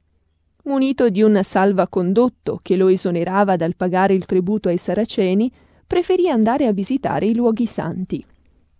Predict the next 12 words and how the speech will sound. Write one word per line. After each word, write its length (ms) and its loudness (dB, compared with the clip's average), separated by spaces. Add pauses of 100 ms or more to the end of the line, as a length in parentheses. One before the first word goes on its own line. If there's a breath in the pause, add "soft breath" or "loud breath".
(1300)
Mentre 500 2
riboccava 680 2
di 140 -4
gioia 500 4
per 180 0
aver 240 2
potuto 480 0
calcare 680 0
le 140 2
orme 320 4
del 160 -2
Salvatore, 760 0